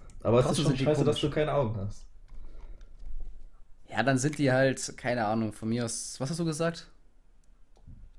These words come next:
Speaker 1: Ich hab sie Kö-, äh, Adel gerankt.
Speaker 2: Ja, Adel?
Speaker 1: Ja.
Speaker 2: Wenn du sagst, dass sie wichtig sind, ich tue sie mal auf Bürger.
Speaker 1: Das ist auf Bürger.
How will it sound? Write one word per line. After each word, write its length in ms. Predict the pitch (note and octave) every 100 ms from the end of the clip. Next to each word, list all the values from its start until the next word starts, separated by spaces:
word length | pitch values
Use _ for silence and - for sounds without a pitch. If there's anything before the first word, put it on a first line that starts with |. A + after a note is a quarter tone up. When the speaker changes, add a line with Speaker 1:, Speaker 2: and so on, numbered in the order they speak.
| -
Speaker 1:
Ich 60 | A2+
hab 80 |
sie 160 | G#2 G#2+
Kö-, 200 | - A2 -
äh, 60 | A2 A2
Adel 320 | - A#2 A2
gerankt. 460 | F#2+ F#2+ F#2+ - - - -
Speaker 2:
Ja, 280 | - A#2+ C#3
Adel? 300 | C#3+ E3 F3+ - - - - - - - - A2+
Speaker 1:
Ja. 220 | G2+ - - - - - - - - - - - - - - - -
Speaker 2:
Wenn 120 | B2
du 40 | A#2+
sagst, 220 | B2+ C#3
dass 80 | A#2+
sie 100 | -
wichtig 300 | C3+ C3+ C3
sind, 360 | B2+ B2 - - - - - - - - - - - - - - -
ich 80 | -
tue 160 | E3
sie 80 | C3+
mal 120 | B2
auf 120 | G#2+
Bürger. 320 | A2 G2+ F#2+ F2+ - - - - - - -
Speaker 1:
Das 160 | -
ist 120 | -
auf 80 | -
Bürger. 220 | - G2